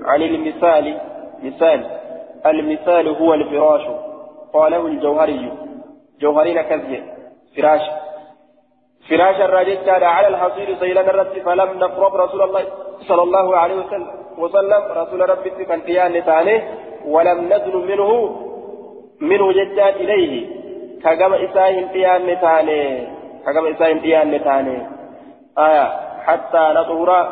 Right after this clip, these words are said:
هم طهارا نتي. آية. فراش الراس إلى الرت يوغا ببوته كنت إذا هدت نزلت عن المثال على الحصير. إيغا هيدويته.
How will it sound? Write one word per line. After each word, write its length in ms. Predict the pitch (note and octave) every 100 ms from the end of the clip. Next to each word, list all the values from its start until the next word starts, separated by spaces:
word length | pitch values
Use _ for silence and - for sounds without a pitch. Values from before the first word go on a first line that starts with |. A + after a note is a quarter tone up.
| - - E3
هم 280 | D3+ D#3 D3+
طهارا 440 | D3 C#3 C#3 C#3
نتي. 720 | C#3 C3 C3+ C3+ B2+ A#2+ A#2 A#2+ B2 - _ _ _ - - - -
آية. 340 | D3+ D#3 C#3 - - - - - - - - -
فراش 400 | C#3+ D3 E3+ E3+
الراس 400 | E3 D3+ D3+ D3
إلى 280 | D3 D3 D#3
الرت 420 | E3+ E3+ E3+ -
يوغا 440 | D#3+ E3 F3 E3 D#3
ببوته 520 | D#3 F#3+ G3+ D#3 C3
كنت 220 | E3+ F3
إذا 260 | F3 D#3+ D#3+
هدت 240 | F#3+ E3
نزلت 440 | D#3+ D#3 F#3+ E3 - - - - - - - - _ _ _ _ _
عن 200 | C3+ E3+
المثال 540 | F3 E3 D#3+ E3+ F3 E3
على 140 | D#3
الحصير. 380 | C#3+ C#3+ D3+ C3+ - - - - - - - _ _ D3+
إيغا 240 | D#3+ E3+
هيدويته. 540 | F#3+ - G3+ E3+ D3+